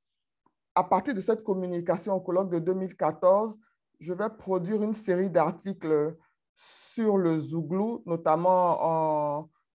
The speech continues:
en deux mille vingt, deux mille dix-neuf, deux mille vingt avec, euh, Adou, Amadou Ouattara, euh, tenter de redéfinir, par exemple, le discours politique à partir des, des textes zouglou. Je l'appréhende également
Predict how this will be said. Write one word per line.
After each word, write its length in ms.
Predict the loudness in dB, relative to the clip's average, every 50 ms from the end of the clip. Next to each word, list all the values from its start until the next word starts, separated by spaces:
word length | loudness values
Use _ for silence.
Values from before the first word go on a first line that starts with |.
| _ _ _ _ -8
en 160 | -6 -4 -4
deux 240 | -2 0 2 4 4
mille 400 | 4 4 2 0 0 2 4 4 6 6 6 6 4 2 0
vingt, 440 | -4 -8 -4 0 2 2 2 0 -4 -6 -14 _ _ -2
deux 140 | 0 0
mille 120 | 2 2 0
dix-neuf, 320 | -2 -2 2 2 2 2
deux 100 | 2 -2
mille 180 | -2 -2 -4 0
vingt 180 | 0 2 4
avec, 380 | 4 4 4 4 4 4 4 0
euh, 260 | 2 2 2 2 0 0
Adou, 320 | 0 -2 -2 -2 -4 -4 -2
Amadou 340 | 0 0 0 0 0 0 0
Ouattara, 580 | 0 0 0 -2 -2 0 0 0 0 -2 -6 _ _ _ _ _ _ _ _ _ -6 -2
euh, 500 | -2 0 0 0 -2 -4 -6 -8 -10 -12 -14 -18 -18 -18 -18 -20 -20 -20 -20 -20 _ _ _ _ _ _ _ _ 2
tenter 300 | 2 2 4 4 4 6
de 100 | 6 4
redéfinir, 640 | 4 4 2 4 2 2 0 0 -6 -4 -4 -2 0
par 140 | 2 4
exemple, 320 | 4 4 4 0 0 0 -2
le 60 | -6
discours 380 | -6 -6 -10 -10 -10 -10 -10 -6
politique 480 | -4 -4 -4 -4 -6 -8 -12 -12 -8 -6
à 80 | -6 -2
partir 480 | 0 0 -2 -2 -4 -6 -6 -6 -4
des, 320 | 0 0 0 0 0 -6 _ _ _ _ _
des 200 | -6 -6 -6 -4
textes 260 | -4 -4 -4 -4 -6 -14
zouglou. 580 | -12 -10 -8 -8 -6 -6 -6 -6 -6 -10 -14 _ _ _ _ _ _ _ _ -12
Je 160 | -6 -2 2
l'appréhende 480 | 2 2 2 2 -2 -2 0 0 0
également 640 | 0 2 2 2 2 2 2 0 0 0 0 -4 -8